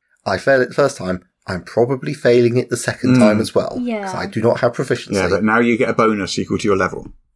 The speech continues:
Speaker 1: Na-, yes, and a plus nine bonus is the sort of thing that makes me say,
Speaker 2: Yeah.
Speaker 1: "Ooh, that's a bit good."
Speaker 2: Yeah.
Speaker 1: Um,
Speaker 2: Yeah.
Speaker 1: and one of the things I really liked are level seventeen and eighteen. Level seventeen is Unconquerable.
Speaker 3: Oh, yeah?
Speaker 1: And that, uh, 'cause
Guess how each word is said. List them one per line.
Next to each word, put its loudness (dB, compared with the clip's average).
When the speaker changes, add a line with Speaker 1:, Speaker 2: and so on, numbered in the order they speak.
Speaker 1:
Na-, 0
yes, 2
and 0
a 0
plus -2
nine 4
bonus 2
is -4
the -4
sort 2
of -6
thing 2
that 2
makes 0
me -6
say, 4
Speaker 2:
Yeah. 0
Speaker 1:
"Ooh, 2
that's -6
a -16
bit -12
good." 2
Speaker 2:
Yeah. 0
Speaker 1:
Um, 4
Speaker 2:
Yeah. -6
Speaker 1:
and 2
one 4
of -4
the 2
things 0
I 6
really 2
liked 0
are 4
level 0
seventeen -2
and -2
eighteen. -2
Level -2
seventeen 0
is -10
Unconquerable. 2
Speaker 3:
Oh, -4
yeah? -2
Speaker 1:
And 0
that, 2
uh, 4
'cause 0